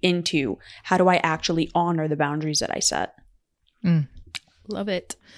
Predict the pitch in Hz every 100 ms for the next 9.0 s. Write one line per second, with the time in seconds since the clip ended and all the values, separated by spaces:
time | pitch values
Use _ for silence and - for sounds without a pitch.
0 | - - 165 - 170 160 160 156 - 151
1 | - 147 156 147 147 147 156 240 170 -
2 | - - _ - 175 165 175 175 185 175
3 | 165 170 160 165 175 151 147 147 - -
4 | - - - 208 220 214 202 196 208 196
5 | 196 180 175 - 175 165 170 160 - 156
6 | 160 160 160 165 170 165 160 160 - 123
7 | 170 151 - 170 - 170 151 147 160 190
8 | 190 180 185 185 175 - 165 156 156